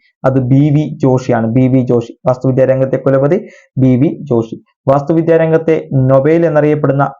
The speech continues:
പ്രിറ്റ്സർ പുരസ്കാരം രണ്ടായിരത്തി പതിനെട്ടിൽ സ്വന്തമാക്കിയ ആദ്യ ഇന്ത്യക്കാരൻ കൂടിയാണ് ബി വി ജോഷി. അതായത് വാസ്തുവിദ്യാ രംഗത്തെ നൊബേൽ എന്നറിയപ്പെടുന്ന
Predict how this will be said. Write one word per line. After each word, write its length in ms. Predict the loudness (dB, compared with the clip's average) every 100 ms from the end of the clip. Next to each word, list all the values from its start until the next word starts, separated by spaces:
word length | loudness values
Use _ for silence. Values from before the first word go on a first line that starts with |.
| -4
പ്രിറ്റ്സർ 360 | -4 0 -2
പുരസ്കാരം 560 | 0 -2 0 0 0 0
രണ്ടായിരത്തി 480 | 0 2 0 -2 -2
പതിനെട്ടിൽ 360 | 0 0 -2
സ്വന്തമാക്കിയ 600 | -2 -2 0 0 -2 -8 -8 -16 _ -2
ആദ്യ 420 | 0 0 0 0
ഇന്ത്യക്കാരൻ 640 | 0 2 2 2 0 0
കൂടിയാണ് 320 | 0 2 2 0
ബി 140 | 0
വി 200 | 2 0
ജോഷി. 240 | 0 -2 -6
അതായത് 300 | -2 0 2
വാസ്തുവിദ്യാ 540 | 0 0 -4 0 2
രംഗത്തെ 360 | 2 2 0 0
നൊബേൽ 340 | 0 2 0
എന്നറിയപ്പെടുന്ന 600 | 2 2 2 0 -2 -2